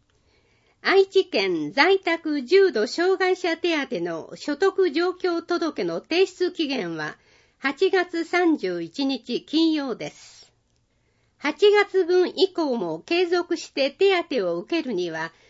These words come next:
所得状況届の提出が必要です。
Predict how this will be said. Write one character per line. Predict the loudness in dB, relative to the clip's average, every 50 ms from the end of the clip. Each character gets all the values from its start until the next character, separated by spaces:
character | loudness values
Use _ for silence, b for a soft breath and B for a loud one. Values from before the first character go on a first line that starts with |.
| b b b
所 | b -4 -4 -2 2
得 | 4 2 2 4 2 2 2
状 | 4 2 2 2
況 | 0 0 0 0 0 0
届 | -2 -2 -2 -2 -2 -4 -2 -2 -4
の | -2 -4 -6
提 | -6 -4 -2 0 0 0
出 | -2 -6 -14 -10 -8
が | -4 -4 -4
必 | -4 -6 -8 -6 -4
要 | -2 -2 -4 -4
で | -8 -10
す。 | -10 -12 -20 -20 _